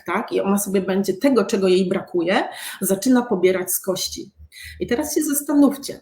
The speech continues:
czy wasze dzieci nie mają czasami jakichś problemów właśnie z kośćmi teraz, albo czy nie będą mieć na przyszłość. Zastanówcie się też sami nad tym, czy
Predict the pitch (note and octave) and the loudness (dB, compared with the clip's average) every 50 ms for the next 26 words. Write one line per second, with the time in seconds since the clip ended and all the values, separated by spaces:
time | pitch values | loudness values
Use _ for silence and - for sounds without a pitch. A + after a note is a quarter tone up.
0 | _ _ _ - F#3 D#3 D#3 G3 - - - - F4 - - F3 D#3 C3 - - | _ _ _ -6 -4 -2 0 0 0 0 0 0 -2 0 0 -2 -4 -4 -6 -8
1 | D#3 D3+ D#3 D#3+ E3+ E3+ E3 D#3+ D#3+ F3+ A3+ D4+ F4+ F#4+ F#4 - G#3+ - - F#3 | -6 -6 -6 -4 -4 -4 -2 -2 -2 0 0 2 0 0 0 -2 -4 -4 -4 -4
2 | D#3+ F3 F3 D#3+ F3 E3+ - G3+ - - - F3+ D#3+ D#3 E3 E3 D#3+ E3 D#3+ D#3+ | -4 -4 -4 -6 -6 -6 -8 -10 -10 -8 -8 -8 -6 -4 -4 -4 -2 -2 -4 -4
3 | - D#3+ C#3+ D#3+ D#3+ D#3 D#3+ - - - E3 E3 D#3+ D#3+ - - - - - A#3+ | -4 -8 -6 -4 -4 -6 -6 -8 -8 -8 -8 -8 -8 -10 -12 -16 -10 -4 -2 -2
4 | A#3+ A#3+ A#3+ - - E3 D#3 - _ _ _ _ _ - G3+ F3+ F3 F3 E3+ E3+ | 0 -2 -4 -10 -10 -10 -12 -12 _ _ _ _ _ -4 -2 -2 -2 -2 -2 -2
5 | G#3+ B3 - - _ - F#3+ F#3 F#3 G3 G3 - G#3 G3 F3 F#3+ F#3 F3+ F#3 F3+ | -4 -4 -8 -10 _ -4 -4 -2 -2 -2 -4 0 0 0 0 2 0 0 0 -2
6 | F3+ E3 F#3 F#3 F3+ F3+ - - B3+ B3 - - - G#3 - - - - - - | -2 -2 -4 -4 -4 -4 -6 -4 -4 -4 -4 -6 -12 -12 -12 -14 -14 -12 -12 -12
7 | - - - - F#3+ F#3+ - - G3 G3 G3+ F#3+ - - G3+ G3 - G3+ F#3+ - | -12 -10 -8 -8 -6 -6 -4 -4 0 0 0 0 0 -2 -2 -2 0 -2 -2 0
8 | A3 G#3 - - - A3+ G3+ F#3+ F3+ F#3+ G3 A3 A#3 A#3 A#3 G3+ F#3+ - - - | -2 -2 -2 -4 -2 0 0 2 2 2 2 4 4 4 4 2 0 -2 -4 -8
9 | - F#3+ F3+ F#3+ G#3 C4 D#4+ - - - - - - - - - - - - G#3+ | -2 0 0 2 2 2 0 -2 -4 -10 -14 -14 -14 -14 -10 -6 -4 -2 0 2
10 | G3+ G3+ G3 G3 F#3+ G3 G3+ | 4 4 6 6 6 4 4